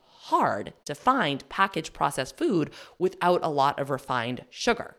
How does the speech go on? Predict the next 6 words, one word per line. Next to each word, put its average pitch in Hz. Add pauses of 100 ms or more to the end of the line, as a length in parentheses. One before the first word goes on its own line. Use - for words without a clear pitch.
(440)
So 143 (560)
this 220
would 165
require 143
to, 156
like, 143